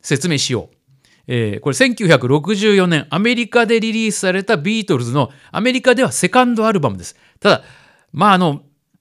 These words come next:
何ですかね、えー、ファーストアルバムは割と細々とリリースされたんで、えー、まあ、よく知られた、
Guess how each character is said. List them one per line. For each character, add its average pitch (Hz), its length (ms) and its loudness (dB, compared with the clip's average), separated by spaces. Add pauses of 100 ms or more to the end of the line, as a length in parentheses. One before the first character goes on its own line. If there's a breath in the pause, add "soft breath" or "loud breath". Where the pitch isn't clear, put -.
(160)
何 170 240 -6
で 185 60 -2
す - 80 -8
か 120 120 -2
ね、 123 260 -6 (180)
え 143 220 -2
ー、 - 20 -8
フ - 80 -6
ァ 214 120 4
ー - 40 2
ス - 80 -10
ト 254 100 2
ア 247 60 4
ル 262 100 0
バ 185 160 4
ム 127 100 -2
は 120 280 0 (120)
割 185 220 -4
と 214 80 0
細 208 280 0
々 269 120 -2
と 123 260 -2
リ 117 120 -4
リ 120 100 -2
ー 120 40 -2
ス - 60 -8
さ 123 120 -2
れ 120 80 -2
た 117 140 -4
ん 104 80 -8
で、 127 180 -2 (380 loud breath)
え 127 640 0
ー、 123 40 -14
ま 156 60 -2
あ、 - 20 0
よ 240 120 4
く 254 140 -2
知 202 140 -2
ら 226 140 2
れ 226 100 -2
た、 226 320 -2